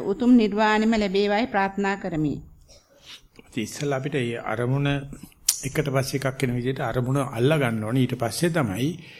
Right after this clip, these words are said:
Speaker 2: ඒ අරමුණේ මුල මැදක බලන්න පුළුවන්. ඉතින් මුල හරියට අරමුණ අහුවෙන්නේ නැතුව මුල මැදක බලන්න බෑ.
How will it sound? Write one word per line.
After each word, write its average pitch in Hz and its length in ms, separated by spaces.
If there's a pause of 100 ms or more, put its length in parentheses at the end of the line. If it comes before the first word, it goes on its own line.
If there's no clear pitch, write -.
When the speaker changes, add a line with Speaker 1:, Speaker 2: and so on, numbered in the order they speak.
(160)
Speaker 2:
ඒ 143 180
අරමුණේ 131 440
මුල 131 220
මැදක 117 360
බලන්න 107 340
පුළුවන්. 92 340
ඉතින් 113 220
මුල 123 160
හරියට 131 380
අරමුණ 131 340
අහුවෙන්නේ 123 480
නැතුව 175 480
මුල 139 180
මැදක 120 340
බලන්න 107 360
බෑ. 180 200